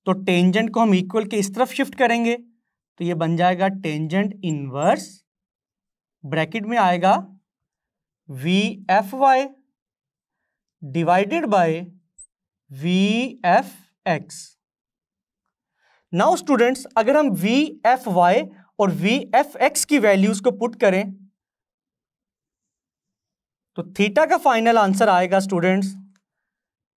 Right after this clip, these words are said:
theta is equal to tangent inverse। Now स्टूडेंट्स, वीएफ़वाई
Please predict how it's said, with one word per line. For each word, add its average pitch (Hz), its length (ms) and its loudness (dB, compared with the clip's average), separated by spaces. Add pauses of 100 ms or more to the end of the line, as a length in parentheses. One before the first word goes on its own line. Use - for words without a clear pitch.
(120)
theta 208 340 2 (180)
is 202 260 -2
equal 196 420 -2 (100)
to 233 80 -6 (2500)
tangent 208 580 2 (120)
inverse। 185 500 2 (1600)
Now 190 280 2
स्टूडेंट्स, 240 500 -2 (800)
वीएफ़वाई 214 960 0